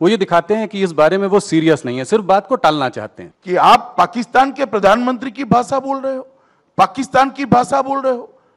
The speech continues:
Speaker 2: टेररिस्ट सरगना की भाषा बोल रहे हो, किस दिशा में देश को ले जाना चाहते हैं आप? आप कहां खड़े हैं? पहले आपकी साइड तय करिए।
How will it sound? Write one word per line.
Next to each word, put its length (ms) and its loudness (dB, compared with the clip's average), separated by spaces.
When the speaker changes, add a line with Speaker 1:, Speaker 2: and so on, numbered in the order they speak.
Speaker 2:
टेररिस्ट 460 2
सरगना 480 2
की 180 -6
भाषा 360 4
बोल 180 -6
रहे 140 -4
हो, 160 -6
किस 280 -4
दिशा 280 4
में 200 -2
देश 220 2
को 140 -2
ले 120 -4
जाना 260 -6
चाहते 380 -18
हैं 60 -20
आप? 80 -20
आप 160 -8
कहां 260 6
खड़े 280 2
हैं? 300 -10
पहले 180 2
आपकी 280 2
साइड 360 4
तय 140 2
करिए। 280 -8